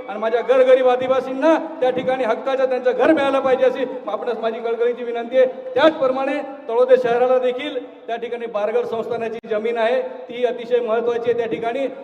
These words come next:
अनेक साठ ते सत्तर वर्षापासून त्या ठिकाणी आदिवासी बांधव असतील, इतर बांधव देखील त्या जागेमध्ये राहत आहेत, परंतु खाजगी जमीन असल्या कारणाने त्यांना देखील त्या ठिकाणी, अ, आवास योजना मंजूर झालेली आहे, परंतु त्यांना देखील त्यांच्या नावाने जमीन नस-, नसल्या कारणाने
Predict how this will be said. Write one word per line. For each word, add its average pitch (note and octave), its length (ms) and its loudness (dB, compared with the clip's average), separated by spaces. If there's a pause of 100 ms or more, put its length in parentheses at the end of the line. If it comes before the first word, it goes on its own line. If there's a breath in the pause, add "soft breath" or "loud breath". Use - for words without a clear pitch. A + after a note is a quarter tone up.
अनेक A3 400 -8
साठ G#3+ 280 -6
ते A#3 60 -2
सत्तर A3+ 340 0
वर्षापासून B3 560 0
त्या A#3 100 -2
ठिकाणी A3+ 300 -4 (260)
आदिवासी A3 420 -2
बांधव A3+ 320 -4
असतील, A3+ 380 -8
इतर A#3+ 140 -2
बांधव A3 280 -2
देखील A3+ 320 -2
त्या A3+ 100 -2 (360)
जागेमध्ये A#3 440 0
राहत A3 220 -2
आहेत, B3 160 -4 (320)
परंतु G#3+ 220 -10 (140)
खाजगी G#3+ 300 -6
जमीन C4 240 -2
असल्या B3 240 -2
कारणाने B3 480 -4 (300)
त्यांना A#3 280 -6
देखील B3+ 280 -8
त्या B3+ 100 -4
ठिकाणी, B3 360 -6 (420)
अ, E3+ 120 -10
आवास A#3+ 340 0
योजना B3 220 4
मंजूर A#3+ 320 -2
झालेली A#3 320 2
आहे, B3+ 100 4
परंतु C4 720 0 (220)
त्यांना A#3+ 320 -4
देखील C4+ 400 -8
त्यांच्या A#3+ 280 -4
नावाने B3 400 -2
जमीन B3+ 240 -10
नस-, A3+ 220 -16
नसल्या A3 240 -6
कारणाने A#3+ 500 -4